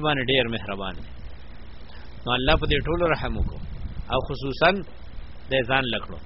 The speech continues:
«وعلى الثلاثة الذين خلفوا.» او په هغه دریو کسانو باندې خلفوا چې د هغې خبره رستو شوې وه، په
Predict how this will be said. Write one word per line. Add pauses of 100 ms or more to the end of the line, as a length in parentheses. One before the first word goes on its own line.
(260)
«وعلى
الثلاثة
الذين (100)
خلفوا.» (880)
او (100)
په
هغه
دریو (120)
کسانو (120)
باندې (640)
خلفوا (920)
چې
د
هغې
خبره
رستو
شوې
وه، (1700)
په